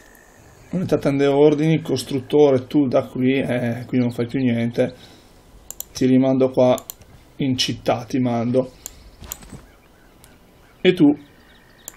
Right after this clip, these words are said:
fortifichi finché guarisci. Anche all'estremo, anche fuori dalla città, che tanto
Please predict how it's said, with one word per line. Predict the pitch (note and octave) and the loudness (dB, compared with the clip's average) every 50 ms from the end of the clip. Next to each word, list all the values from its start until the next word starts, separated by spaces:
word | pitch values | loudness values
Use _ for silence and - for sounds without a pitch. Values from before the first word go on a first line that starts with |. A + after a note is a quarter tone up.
| - - - - - | -18 -18 -16 -18 -10
fortifichi | - - E3 D#3+ - D3 C#3 A#2+ D3 B2+ - D3+ | 0 0 0 2 2 0 2 2 0 0 0 -2
finché | - D3+ C3+ A#2+ C#3+ B2+ | -2 -2 -2 0 -2 0
guarisci. | C3 B2 A#2+ A#2+ A#2+ A#2+ - - - D3+ C3 - - - - - - - - - - - - - - - - - - - | 2 2 2 2 -2 -4 -4 -4 -4 -4 -4 -6 -12 -20 -20 -20 -20 -20 -20 -20 -20 -20 -20 -20 -20 -20 -20 -20 -14 -10
Anche | E3 B2+ A2+ C#3+ C3 | -8 -4 0 2 2
all'estremo, | B2+ B2+ B2+ B2+ A#2 - - - C3+ B2 A#2+ A#2+ A#2+ A#2+ A#2+ A#2+ A#2+ - - C#3 C3+ B2+ - - - - | 4 4 2 0 -2 -4 -4 -2 -2 0 0 0 0 0 -2 -4 -4 -6 -8 -10 -12 -16 -20 -20 -12 -8
anche | - B2 A2+ A2+ | -6 -6 -6 -4
fuori | A2 - C3 B2+ | 0 2 2 2
dalla | B2+ B2 A#2+ A2 | 4 2 0 -4
città, | - - A#2 A2+ - C3 A2+ | -4 -10 -10 -6 -6 -6 -6
che | - A#2+ | -6 -10
tanto | A2+ - A#2+ A#2+ B2 - C3+ C3 | -8 -8 -8 -8 -8 -8 -12 -12